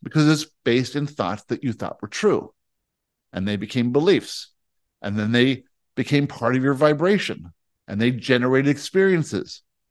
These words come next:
that caused you to really believe they were true. Then you formed an identity based in these experiences. And that identity then cast out a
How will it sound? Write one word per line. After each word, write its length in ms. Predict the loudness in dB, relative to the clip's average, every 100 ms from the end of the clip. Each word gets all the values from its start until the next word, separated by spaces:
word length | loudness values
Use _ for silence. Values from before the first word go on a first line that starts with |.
| _ _
that 100 | -4
caused 340 | -2 0 0 0
you 80 | -4
to 140 | -2
really 380 | 2 4 4 2
believe 340 | 2 0 2
they 100 | 2
were 120 | 0
true. 460 | 0 4 4 4 -2 _ _ _ _ _ _ _ _ _ _
Then 160 | 2 4
you 100 | 2
formed 380 | 2 2 2
an 100 | 0
identity 500 | 0 2 2 2 2
based 280 | 2 2 2
in 80 | 0
these 160 | 0 0
experiences. 760 | 2 4 4 2 -2 -10 -14 -20 _ _ _ _ _ _ _ _ _ _ 0
And 340 | 4 6 6
that 140 | 4 6
identity 540 | 6 4 2 4 2
then 400 | 4 4 2 -2 _ _ _ -20 -10
cast 420 | 0 0 2 2
out 200 | 4 4
a 120 | 0